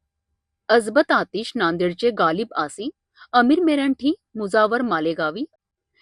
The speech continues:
अब्दुल रशीद निषाद बदनरवी, साबिर बदनरवी, तणवीर नायक, शुभाम राज, इद्रिस नाज, रजा बेदनरवी आणि इरफान हसरत यांसारखी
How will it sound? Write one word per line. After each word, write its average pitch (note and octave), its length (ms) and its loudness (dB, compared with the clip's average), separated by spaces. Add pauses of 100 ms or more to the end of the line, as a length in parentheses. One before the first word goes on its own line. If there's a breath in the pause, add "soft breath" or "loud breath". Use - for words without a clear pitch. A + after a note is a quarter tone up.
(100)
अब्दुल B3+ 400 4
रशीद D#4 340 2
निषाद B3 380 0
बदनरवी, G3 680 -2 (680)
साबिर F#3+ 380 2
बदनरवी, F3 680 0 (480)
तणवीर F#3+ 340 0
नायक, A#3+ 320 -2 (580)
शुभाम C#4+ 440 2
राज, D4 300 2 (640)
इद्रिस B3 440 2
नाज, D3 260 2 (520 soft breath)
रजा B3+ 340 6
बेदनरवी F3+ 640 0 (260)
आणि G#3+ 280 -2
इरफान A#3+ 500 -2 (140)
हसरत G#3+ 420 -2
यांसारखी F#3+ 640 -6